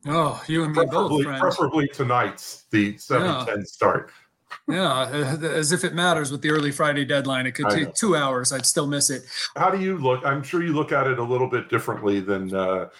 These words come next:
Speaker 2: um, than I do. But wh-, and
Speaker 1: What?
Speaker 2: you've been around the team, although I guess you're not really around the team. You're just in the same
Speaker 1: <laughs>
Speaker 2: structure as they are. But what, what, what sense do you get on this, uh, uh, on this weekend?
Speaker 1: That they believe,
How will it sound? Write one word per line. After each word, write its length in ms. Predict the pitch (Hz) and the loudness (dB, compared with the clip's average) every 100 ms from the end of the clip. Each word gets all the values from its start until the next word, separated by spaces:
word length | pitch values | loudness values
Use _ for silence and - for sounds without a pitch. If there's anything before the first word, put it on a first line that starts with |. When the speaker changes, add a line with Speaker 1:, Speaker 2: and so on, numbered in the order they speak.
| - _ _ - | -20 _ _ -4
Speaker 2:
um, 400 | 95 90 87 87 | 0 0 -2 -4
than 120 | 95 92 | -2 0
I 140 | 92 | 0
do. 260 | 90 101 104 | 0 0 0
But 140 | 104 104 | 0 0
wh-, 180 | 117 | 0
and 100 | 113 123 | 0 0
Speaker 1:
What? 80 | 123 | 0
Speaker 2:
you've 140 | 131 | 2
been 100 | 131 | 0
around 320 | 117 107 110 104 | 2 2 2 0
the 140 | 104 | -4
team, 400 | - 190 135 127 | -4 0 2 2
although 200 | 107 104 | 2 2
I 40 | 101 | 2
guess 200 | 104 104 | -2 0
you're 80 | |
not 140 | 101 - | -2 0
really 180 | 95 92 | 0 0
around 260 | 92 90 | 0 -4
the 80 | 82 | -6
team. 380 | - 120 92 101 | -2 0 0 0
You're 100 | 92 | -2
just 480 | 90 82 - - _ - | -4 -8 -10 -20 _ 0
in 140 | 104 92 | 2 0
the 60 | |
same 420 | - 107 104 98 | -4 0 0 0
Speaker 1:
<laughs> 20 | - | -4
Speaker 2:
structure 640 | - - 98 - - 92 | -4 0 0 2 2 2
as 140 | 92 - | -2 -2
they 120 | 98 | 0
are. 240 | 92 95 110 | 2 2 0
But 220 | 107 98 - - - | -2 -6 -12 -18 -2
what, 240 | 127 151 | 0 2
what, 280 | 127 135 139 | 0 -2 -2
what 180 | 151 156 | -4 -2
sense 320 | 160 143 - | 0 0 -2
do 100 | 127 | -2
you 140 | 131 123 | -2 2
get 200 | 107 98 | 2 2
on 200 | 95 92 | -2 -2
this, 340 | 90 - - | -6 -6 -2
uh, 380 | 98 92 90 90 87 _ _ _ _ | 0 2 0 -2 -6 _ _ _ _
uh, 240 | 101 101 - 110 | -4 -4 -4 -2
on 160 | 95 | 0
this 200 | 95 - | 0 0
weekend? 340 | 95 - - - _ _ _ _ _ _ _ _ _ _ 190 180 170 - - _ - | -4 -4 -8 -10 _ _ _ _ _ _ _ _ _ _ -10 -10 -12 -20 -20 _ -14
Speaker 1:
That 240 | 156 196 143 | -2 -2 0
they 180 | 190 233 | 0 2
believe, 720 | 190 165 143 131 143 147 | 2 0 -2 -2 -2 -4